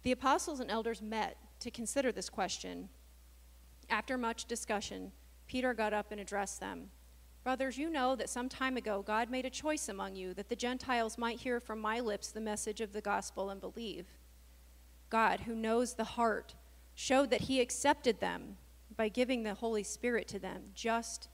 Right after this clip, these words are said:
as he did to us. He did not discriminate between us and them,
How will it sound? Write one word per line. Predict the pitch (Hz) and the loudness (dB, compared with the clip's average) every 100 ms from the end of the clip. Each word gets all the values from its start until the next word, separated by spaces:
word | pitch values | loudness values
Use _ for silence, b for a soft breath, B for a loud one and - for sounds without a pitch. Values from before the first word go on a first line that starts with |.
| - - | -14 -8
as | 202 - | -6 -6
he | 208 | -6
did | 190 185 | -6 -6
to | - | -4
us. | 190 160 - - - - - - - - - - | -4 -4 -6 -8 -12 -20 -20 -20 -20 -20 -20 -8
He | 240 277 | -2 -2
did | 285 202 | -2 -2
not | 214 226 | 0 0
discriminate | 202 208 - 240 240 202 185 - | -2 -6 -4 -2 0 -2 -4 -8
between | 208 - 196 196 | -12 -10 -10 -10
us | 180 - | -10 -10
and | 180 | -8
them, | 180 160 | -8 -10